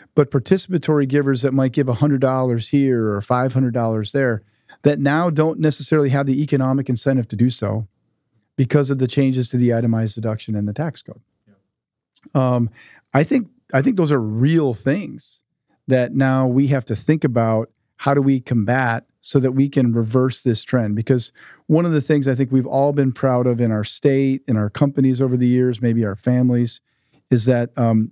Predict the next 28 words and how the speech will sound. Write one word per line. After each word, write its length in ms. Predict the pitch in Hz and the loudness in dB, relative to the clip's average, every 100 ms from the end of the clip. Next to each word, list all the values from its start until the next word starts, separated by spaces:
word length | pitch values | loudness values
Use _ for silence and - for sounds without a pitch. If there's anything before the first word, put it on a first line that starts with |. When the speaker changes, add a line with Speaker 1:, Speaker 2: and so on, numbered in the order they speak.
| - | -2
Speaker 1:
we're 160 | 151 175 | 0 0
a 40 | |
part 260 | - 180 160 | 0 -2 0
of 80 | |
a 60 | 147 | 0
community. 560 | - 156 160 123 98 - _ _ _ _ _ _ _ _ _ _ _ | 0 0 0 0 -4 -10 _ _ _ _ _ _ _ _ _ _ _
A-, 200 | - 127 | -4 0
and 100 | 135 | 2
we 120 | 139 139 | 2 2
have 180 | 156 | 2
a 40 | 156 | 0
responsibility 920 | 143 - 143 139 135 135 135 139 135 | 0 0 0 0 0 0 2 2 0
and 80 | 117 | 0
a 60 | 104 | -4
calling 560 | - 117 127 123 113 | -2 0 2 0 -2
to, 260 | - 110 101 _ _ | -2 -6 -6 _ _
to 100 | 123 | -4
build 340 | 107 127 120 | 0 0 0
people 320 | 143 131 113 117 | -2 -2 -2 -2
up. 180 | 143 _ _ _ _ _ _ _ _ _ 123 | -4 _ _ _ _ _ _ _ _ _ -2
Uh, 180 | 117 117 | 0 0
and 140 | 131 | 2
not 200 | 135 143 | 2 2
everyone 320 | 156 151 143 | 0 2 2
has 320 | 135 135 139 131 | 0 0 -2 -2
the 100 | 120 | -4
same 540 | 135 123 123 123 113 _ _ - _ - | 0 2 2 0 -4 _ _ -20 _ -2
opportunities. 920 | 123 135 - 139 135 113 95 - | 0 0 0 0 0 -2 -6 -12